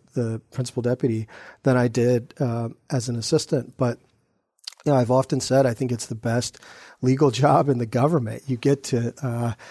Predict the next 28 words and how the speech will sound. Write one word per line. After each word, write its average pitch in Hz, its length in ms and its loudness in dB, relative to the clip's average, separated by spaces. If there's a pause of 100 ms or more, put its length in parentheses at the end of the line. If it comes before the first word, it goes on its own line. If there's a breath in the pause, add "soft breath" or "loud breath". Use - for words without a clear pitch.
(140 loud breath)
you 131 120 -2
get 151 160 0
to 151 80 0
be 135 160 0
involved 127 500 0
in 120 80 0
all 120 180 0
these 127 200 -4
cases, 127 540 -2
and 113 100 -6
you 117 80 -8
get 127 160 -8
to - 140 -12
argue 127 680 -4
incredibly 131 680 -2
interesting 117 440 -8
cases 117 420 -8
in 120 60 -6
the 123 60 -6
court. 127 400 -2 (540 loud breath)
But, 127 320 0
uh, 120 180 2
when 127 220 0
anything 147 400 0
goes 127 260 0
wrong, 139 280 2
<laughs> - 20 -6
people - 480 2